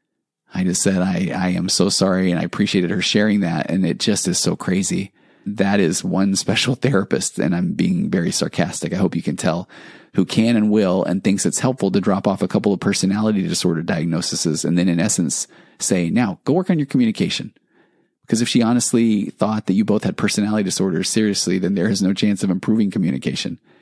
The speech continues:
And again, for a therapist to even think that the path, that's the path to healing, it blows my mind. So I, again, I appreciate her sharing this. And the person said, "Thank you for validating how just crazy it felt to me."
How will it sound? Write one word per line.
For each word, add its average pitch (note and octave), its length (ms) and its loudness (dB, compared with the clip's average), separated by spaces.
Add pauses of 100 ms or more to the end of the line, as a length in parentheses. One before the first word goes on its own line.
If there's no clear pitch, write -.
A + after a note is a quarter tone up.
(160)
And F2 100 2
again, G#2 320 2
for F#2+ 120 0
a E2 60 0
therapist A2 400 0
to - 60 2
even F#2+ 200 0
think A#2 280 0
that - 140 -2
the F2+ 60 -4
path, F#2 300 -2
that's F#2+ 280 -2
the - 80 -2
path F#2 240 -2
to - 80 0
healing, G#2 400 2 (440)
it F2+ 220 0
blows F#2+ 360 2
my F2 140 2
mind. F2 440 -2 (160)
So E2+ 300 2
I, E2+ 140 0 (100)
again, D#2 320 -2
I D#2+ 60 -2
appreciate D#2 380 -2
her D2 220 0
sharing D#2+ 340 -2
this. D2+ 240 -2
And D#2 140 0
the C#2+ 60 -4
person D#2 280 -2
said, - 180 -2
"Thank F#2 180 2
you G2+ 60 6
for - 140 -2
validating E2 600 0
how D2+ 160 -2
just - 320 -8
crazy E2 380 0
it - 100 -6
felt D#2 220 0
to F2 60 -4
me." F2 260 -2